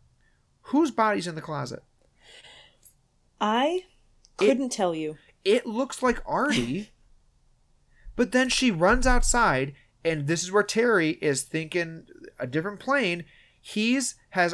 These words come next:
Speaker 1: Artie propped in the chair,
Speaker 2: Yeah.
Speaker 1: dead,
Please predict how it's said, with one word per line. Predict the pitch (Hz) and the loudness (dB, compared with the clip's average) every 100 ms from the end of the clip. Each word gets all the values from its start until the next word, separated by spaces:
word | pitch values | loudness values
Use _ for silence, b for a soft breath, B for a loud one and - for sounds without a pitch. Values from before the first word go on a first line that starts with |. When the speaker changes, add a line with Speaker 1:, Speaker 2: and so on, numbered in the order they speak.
| - | 0
Speaker 1:
Artie | 170 226 185 131 143 - _ | 2 4 2 0 -4 -8 _
propped | - - 165 196 - | -8 2 2 2 -4
in | 233 | -6
the | 240 | -6
chair, | - 262 208 107 104 147 _ _ _ _ - | -4 0 2 0 -4 -10 _ _ _ _ -4
Speaker 2:
Yeah. | - 135 104 | 2 2 2
Speaker 1:
dead, | 139 | -6